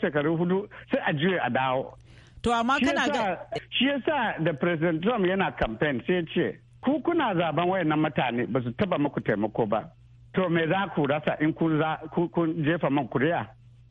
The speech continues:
Speaker 2: Eh, to, amma kana gani daga zaben shugaba Obama, bakin fata na farko din nan,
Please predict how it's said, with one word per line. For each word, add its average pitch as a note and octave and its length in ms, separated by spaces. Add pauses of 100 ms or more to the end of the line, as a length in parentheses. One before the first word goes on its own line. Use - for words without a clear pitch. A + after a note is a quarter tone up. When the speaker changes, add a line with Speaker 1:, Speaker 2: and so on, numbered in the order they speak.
(200)
Speaker 2:
Eh, B3+ 200
to, B3 120
amma A#3 300
kana D#4 280
gani B3+ 600
daga G3 800
zaben B3 680
shugaba F#3+ 540
Obama, F3 540
bakin F#3+ 340
fata A#3 320
na C4 140
farko G3 400
din G3+ 140
nan, E3 300